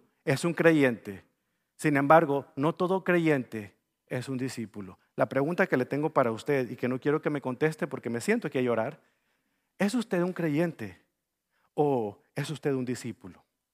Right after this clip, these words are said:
Poco nos ponemos a pensar en esta implicación. Pero Dios, desde el momento mismo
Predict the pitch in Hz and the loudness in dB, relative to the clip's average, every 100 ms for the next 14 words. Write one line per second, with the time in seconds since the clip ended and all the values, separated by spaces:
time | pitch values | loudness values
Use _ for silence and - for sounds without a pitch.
0 | _ _ _ _ 233 262 247 190 - 147 | _ _ _ _ 0 2 0 -2 -4 -4
1 | 151 185 160 - 123 117 156 127 127 123 | -2 -4 -6 -4 -6 0 2 2 0 -4
2 | - 120 113 113 101 104 90 _ _ _ | -6 -6 -6 -8 -8 -10 -14 _ _ _
3 | _ _ _ _ _ _ _ _ _ _ | _ _ _ _ _ _ _ _ _ _
4 | _ _ _ _ _ _ _ 190 190 - | _ _ _ _ _ _ _ 6 6 4
5 | 196 247 208 175 - - _ _ _ _ | 4 4 4 0 -6 -18 _ _ _ _
6 | _ _ _ _ _ _ _ _ - 160 | _ _ _ _ _ _ _ _ 0 4
7 | 190 175 165 208 240 233 214 202 202 - | 4 4 4 4 4 2 2 0 0 -2
8 | 139 117 | -4 -4